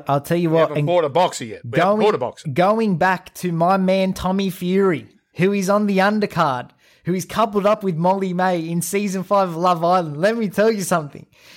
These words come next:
Speaker 2: What?
Speaker 1: When he wins on the undercard of Jake Paul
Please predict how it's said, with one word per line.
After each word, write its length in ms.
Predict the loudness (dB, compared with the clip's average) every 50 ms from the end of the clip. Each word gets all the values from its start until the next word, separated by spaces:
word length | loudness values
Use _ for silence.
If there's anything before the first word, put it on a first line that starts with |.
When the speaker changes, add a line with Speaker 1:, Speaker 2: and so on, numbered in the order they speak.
| -20 _ _
Speaker 2:
What? 280 | _ -6 -4 -4 -4 -4
Speaker 1:
When 460 | -4 -2 0 2 4 4 4 2 0
he 260 | 0 0 0 0 0
wins 540 | 0 0 2 2 2 0 -2 -4 -8 -12 -16 -8 _
on 180 | -2 -2 0
the 120 | 0 0 0
undercard 640 | 0 2 0 0 -2 -2 0 0 2 2 2 0 0
of 180 | -4 -4 -4 -4
Jake 380 | -2 0 0 2 0 -2 -6
Paul 460 | -8 -4 -2 0 0 0 -2 -6 -8